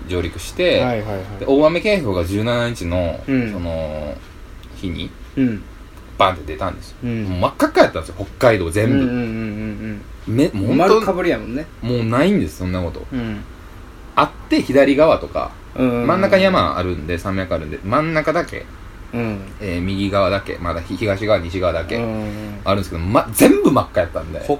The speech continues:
Speaker 2: 海道全域やったもんね。
Speaker 1: 全域真っ赤やったんで、
Speaker 2: うんうん。
Speaker 1: もう多分、パニックやったんでしょうね。
Speaker 2: うん。
Speaker 1: 最初、その、釧路の方、十勝の方が、
Speaker 2: うん。
Speaker 1: えー、警報出て、
Speaker 2: うん。
Speaker 1: で、石狩の方面出て、
Speaker 2: うん。
Speaker 1: で、旭川の方面出て去ってったんですけど、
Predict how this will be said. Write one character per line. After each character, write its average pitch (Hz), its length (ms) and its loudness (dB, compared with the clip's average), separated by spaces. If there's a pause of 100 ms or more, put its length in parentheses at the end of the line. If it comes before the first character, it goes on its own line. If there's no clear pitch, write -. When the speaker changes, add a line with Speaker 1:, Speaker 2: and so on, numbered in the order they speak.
(140)
Speaker 2:
海 160 40 4
道 131 100 0
全 185 340 2
域 180 120 2
や 165 60 6
っ - 40 -2
た - 80 -8
も 104 80 -4
ん - 20 -2
ね。 101 60 -2
Speaker 1:
全 190 300 4
域 202 160 0
真 190 80 6
っ 190 40 0
赤 196 180 6
や 127 60 8
っ 110 80 -2
た 107 80 0
ん 78 100 -4
で、 80 180 -6 (100)
Speaker 2:
う - 20 -8
ん 107 40 -4
う - 40 -4
ん。 98 80 -6 (300)
Speaker 1:
も 165 120 2
う - 40 -2
多 190 120 2
分、 107 360 -4 (260)
パ - 120 2
ニ 277 140 8
ッ - 40 -12
ク - 100 -4
や 64 60 -4
っ - 40 -10
た - 120 -12
ん 52 40 -8
で - 80 -12
し 98 40 -10
ょ 95 40 -6
う - 20 -4
ね。 190 140 0 (480)
Speaker 2:
う 127 60 -2
ん。 110 320 -2 (300)
Speaker 1:
最 147 180 4
初、 190 160 0
そ 135 120 -2
の、 85 260 -2 (420)
釧 92 280 0
路 80 40 -2
の 78 80 -6
方、 - 240 -6 (200)
十 110 60 -4
勝 90 220 0
の 78 80 -6
方 78 200 -4
が、 135 340 2 (100)
Speaker 2:
う 123 40 -4
ん。 107 280 -4 (220)
Speaker 1:
え 76 460 -6 (140)
ー、 - 40 -8
警 90 120 0
報 82 120 -2
出 - 120 -4
て、 - 240 0 (100)
Speaker 2:
う 247 40 -2
ん。 151 340 -2
Speaker 1:
で、 175 300 0 (120)
石 - 200 -6
狩 107 160 4
の 80 80 -6
方 80 160 -4
面 73 200 -6
出 71 100 -8
て、 76 260 -6 (120)
Speaker 2:
う 123 40 -2
ん。 113 280 -2
Speaker 1:
で、 190 160 4
旭 127 240 0
川 95 140 2
の 85 80 -2
方 95 140 -2
面 90 160 -2
出 123 80 -2
て 196 100 0
去 101 140 2
っ 87 60 -2
て 104 100 -4
っ - 40 -4
た - 120 -4
ん - 40 -6
で - 80 -6
す - 80 -8
け - 80 -8
ど、 101 200 -2